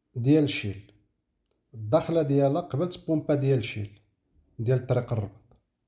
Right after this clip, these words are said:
يعني قلت لكم بزاف د المرافق العمومية اللي غيكونوا في هاد التجزئة، وعندها مستقبل رائع، يعني عندها مستقبل مزيون هاد التجزئة هادي. اللي بغا يفوز بها أخوتي، ما حد باقا،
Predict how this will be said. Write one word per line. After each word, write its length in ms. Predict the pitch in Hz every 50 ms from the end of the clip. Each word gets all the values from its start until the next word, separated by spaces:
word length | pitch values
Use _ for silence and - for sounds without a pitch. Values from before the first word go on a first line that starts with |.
| _ _ _ _ _ _ _ _ _ _ _ _ _ _ _ _ _ _ _ _ _ _ _ _ _ _ _ _ _ _ -
يعني 120 | 107 104 107
قلت 200 | - 147 135 139
لكم 200 | - - 117 104
بزاف 260 | 98 101 98 113 139 139
د 40 | 143
المرافق 500 | 151 147 143 139 135 - - 135 - 123
العمومية 460 | 107 101 123 123 120 120 120 117 117
اللي 140 | 113 113 113
غيكونوا 400 | 104 110 110 110 - 117 113 104
في 140 | 107 - 107
هاد 80 | 104
التجزئة، 800 | 107 - - 170 151 117 110 117 120 - 123 120 127 143 - - - - - - - - - - - - - _ _ _ _ _ _ _ _ _ _ _
وعندها 300 | 117 110 120 123 120 127
مستقبل 680 | 123 120 117 - - - 123 107 - 113 110 110 107 104
رائع، 520 | 110 156 170 151 - - 127 131 - - -
يعني 240 | 113 107 107 113 113
عندها 240 | 110 113 113 117 117
مستقبل 580 | 117 110 - - - 117 110 - 117 117 117 110
مزيون 440 | 110 104 104 139 170 160 151 139
هاد 100 | 131 131
التجزئة 640 | 135 - - 117 110 104 113 127 - 117 107 107 110
هادي. 320 | 110 104 110 120 131 - - - _ _ _ _ _ _ _ _ _ _ _ _ _ _ _ -
اللي 200 | 120 120 147 156
بغا 160 | 151 143 147
يفوز 340 | 151 147 - 147 143 131 127
بها 260 | 123 135 135 135 131
أخوتي، 560 | 131 - 135 127 123 - 147 156 165 170 170 -
ما 160 | 135 131 131 127
حد 240 | - - 135 117
باقا، 600 | 113 139 135 143 139 139 - 147 151 160 - -